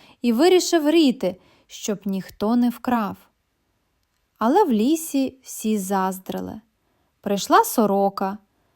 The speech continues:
"Дай і мені подивитись". Потім жаба: "Може, то перлина?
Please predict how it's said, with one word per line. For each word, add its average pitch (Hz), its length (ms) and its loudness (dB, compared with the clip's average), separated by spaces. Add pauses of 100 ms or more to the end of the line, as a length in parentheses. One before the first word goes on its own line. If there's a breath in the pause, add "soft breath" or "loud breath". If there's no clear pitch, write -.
(280)
"Дай 480 480 4
і 427 120 -4
мені 494 480 2
подивитись". 226 1160 2 (1040)
Потім 269 440 0
жаба: 220 840 2 (840)
"Може, 214 340 0
то 220 200 2
перлина? 214 1120 2